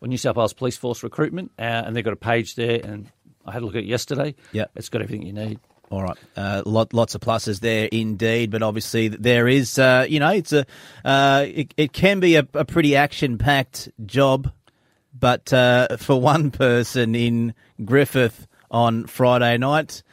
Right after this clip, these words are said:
Speaker 2: it was so action-packed he forgot where he lived.
Speaker 1: Yeah, yeah, that's true. So,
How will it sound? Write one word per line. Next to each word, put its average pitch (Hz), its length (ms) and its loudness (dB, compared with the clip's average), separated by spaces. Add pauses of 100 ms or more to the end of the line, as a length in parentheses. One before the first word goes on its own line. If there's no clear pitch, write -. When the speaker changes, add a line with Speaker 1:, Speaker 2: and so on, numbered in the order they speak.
(160)
Speaker 2:
it - 60 -6
was 131 140 -2
so 185 220 6
action-packed 139 540 0
he 165 120 2
forgot 165 320 2
where 165 180 6
he 165 60 4
lived. 208 400 0 (160)
Speaker 1:
Yeah, 120 260 -4 (260)
yeah, 139 200 0 (320)
that's 151 200 2
true. 165 280 4
So, 131 420 4